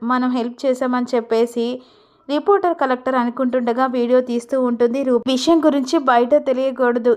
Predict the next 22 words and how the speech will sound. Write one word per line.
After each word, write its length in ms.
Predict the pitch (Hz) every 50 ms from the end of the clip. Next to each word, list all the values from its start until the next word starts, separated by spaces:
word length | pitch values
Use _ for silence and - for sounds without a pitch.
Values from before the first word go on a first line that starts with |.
| 233
ఎందుకంటే 480 | 226 220 226 254 254 269 262 254 233 294 294
సీఎంకి 500 | 285 - 285 277 294 320 311 294 320 302
సంబంధించింది 760 | - 285 254 247 247 254 254 247 247 240 - - 247 240 240
కాబట్టి 300 | 233 233 226 226 226 262
చాలా 340 | 262 - 247 233 226 240 254
ప్రాబ్లం 500 | 247 - 226 214 220 220 254 254 247 247
అవుతుంది 400 | 240 233 233 240 233 226 226 233
అని 160 | 233 226 -
చెప్పేసి 320 | 240 220 226 220 226 226 247
అనుకుంటుండగా, 680 | 220 220 220 240 240 226 233 240 226 233 220 247 277 294 269 262 - - - - _ _ _
ఈలోపు 380 | - 254 254 254 254 254 262 294
వీడియో 340 | 277 247 254 240 233 277 285
తీస్తూ 320 | 277 277 262 254 262 - 302
ఉంటుంది 280 | 294 254 285 254 269
కదా, 240 | 254 277 262 254 302 302
వెనక 320 | 254 240 214 233 233 277
నుంచి 420 | 269 269 269 254 - 262 254 277
రౌడీలు 440 | 277 269 247 226 233 233 269 254 254
వచ్చి 280 | 247 240 247 - 269 262 269 - -
అలా 160 | 240 233 240
వెంటనే 500 | 233 226 220 220 226 226 262 254 247 277 339 349 - - - - _ _ _
రూపను 480 | 254 254 294 330 330 339 311 277 285 285